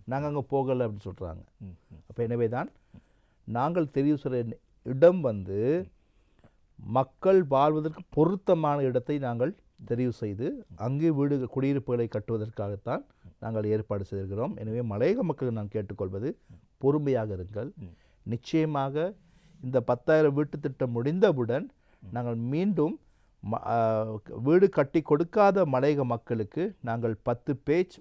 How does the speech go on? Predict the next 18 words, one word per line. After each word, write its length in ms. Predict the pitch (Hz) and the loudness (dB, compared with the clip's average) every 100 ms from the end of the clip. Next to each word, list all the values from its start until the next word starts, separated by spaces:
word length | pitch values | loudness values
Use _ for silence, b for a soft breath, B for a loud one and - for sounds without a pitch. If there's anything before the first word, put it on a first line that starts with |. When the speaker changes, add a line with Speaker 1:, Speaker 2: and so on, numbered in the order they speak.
| 120 | -8
Speaker 1:
உங்களுக்கான 560 | 123 127 117 123 120 113 - | -2 -2 -2 -4 -4 -6 2
காணி 480 | 147 156 165 170 | 6 6 6 0
Speaker 2:
ம். 460 | 208 _ _ _ 107 | -6 _ _ _ -10
Speaker 1:
உங்களுக்கு 440 | 113 123 123 - | -2 0 0 0
வழங்கப்படும் 600 | 117 113 156 175 151 120 | -2 0 0 0 -2 -4
என்பதிலே 380 | 113 110 104 117 | -2 -4 -4 -4
உறுதியாக 600 | 135 107 113 120 120 120 | -4 -4 0 2 4 2
இருங்கள். 280 | 113 117 160 - _ _ | 0 -2 -4 -6 _ _
எங்களுடைய 360 | - 107 104 104 | -6 -2 2 4
அரசாங்கமும் 640 | 127 143 156 135 131 185 - | 4 2 0 0 -2 -4 -8
Speaker 2:
ம். 100 | 90 - | -20 -10
Speaker 1:
நிச்சயமாக 760 | 98 117 - 165 165 143 135 139 | -6 -6 0 2 2 2 2 0
அந்த, 420 | 120 110 101 - - | 0 0 0 -6 -14
Speaker 2:
ம். 120 | 101 - 87 | -14 -14 -10
Speaker 1:
அ, 80 | 113 - | -10 -10
கோரிக்கையை 540 | - 147 160 147 165 123 | 2 6 6 6 0 2
நிறைவேற்றும். 440 | 110 98 - 78 - _ | 0 -2 -8 -18 -20 _
Speaker 2:
ஆம், 200 | 110 92 | -10 -10